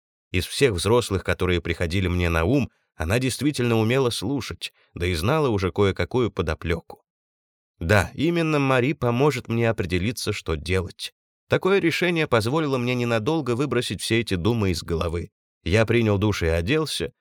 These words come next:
приготовил на завтрак яичницу-болтунью, а потом просмотрел список заданий, приготовленный для меня на кухонном столе. Предстояло подмести, вытереть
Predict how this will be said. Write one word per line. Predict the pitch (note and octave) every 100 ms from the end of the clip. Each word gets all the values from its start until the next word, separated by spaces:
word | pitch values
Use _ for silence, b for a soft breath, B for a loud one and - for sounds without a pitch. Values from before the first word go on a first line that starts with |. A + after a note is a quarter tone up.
| _
приготовил | - F#2+ F#2+ D3 C3+
на | G#2+
завтрак | F#2+ B2+ - - F2+
яичницу-болтунью, | F2+ F#2 F2 D#2+ D#2+ C#2+ D#2+ - D#3 E3+ D3+ C#3+ - _ _ _
а | -
потом | - D3 G3
просмотрел | - - B2+ B2 E3+
список | D#3 - C#3+ G#2
заданий, | G2 G2 C3+ D3 C3+
приготовленный | G#2 F#2 F2+ B2+ B2+ A#2 A2+
для | F2+
меня | E2 E2 G#2+
на | G2+
кухонном | - F2+ - D#2+ D2+
столе. | - F2+ E2+ - _ _ _ _ _ -
Предстояло | G#2 - D#3 F#3+ E3+
подмести, | - F2+ E2+ D#2 - - E3 - _ -
вытереть | F2+ B2+ F#2+ F2